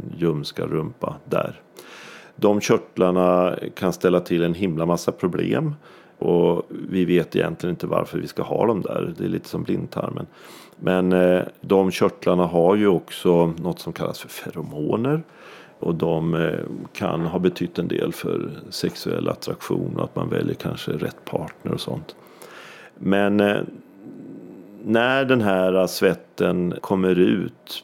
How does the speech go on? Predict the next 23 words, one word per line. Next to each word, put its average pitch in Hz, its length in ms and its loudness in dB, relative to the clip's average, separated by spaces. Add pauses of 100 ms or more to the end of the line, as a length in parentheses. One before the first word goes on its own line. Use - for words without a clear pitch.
(120)
på 85 280 0
hudytan 90 720 0
eller 87 300 4
när 87 180 2
den 85 100 0
finns 92 560 -2
redan 85 380 0
nere 85 400 2
i, 85 300 4 (160)
i, 82 340 0
eh, 80 140 0 (480)
mynningen, 87 880 2 (240)
eh, 87 260 -8
de 87 200 0
här 82 80 -2
apokrina 101 560 0
körtlarna, 87 580 -2
de 82 160 0
mynnar 85 320 4
ut 92 400 2
i, 78 380 -2
eh, 80 200 0 (160)
hårsäckarna. - 840 -4